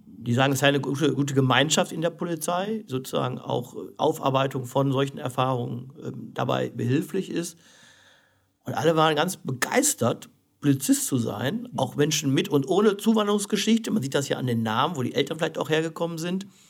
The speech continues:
Ähm, und die sagen, es ist vor allem so ein, ein abwechslungsreicher, ähm, Beruf. Und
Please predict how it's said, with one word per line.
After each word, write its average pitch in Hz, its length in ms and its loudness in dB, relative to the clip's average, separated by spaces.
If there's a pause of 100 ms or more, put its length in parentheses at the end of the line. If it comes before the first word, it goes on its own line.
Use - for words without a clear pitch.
(880)
Ähm, 131 360 -4 (140)
und 135 80 -2
die 135 40 2
sagen, 135 200 2
es 131 120 -4
ist 139 120 -2
vor 143 140 -4
allem 147 160 -2
so 139 80 -2
ein, 131 200 -8 (100)
ein 131 200 -4
abwechslungsreicher, - 1000 -2 (400)
ähm, 117 240 -4
Beruf. 120 580 -4 (1160)
Und 143 240 -2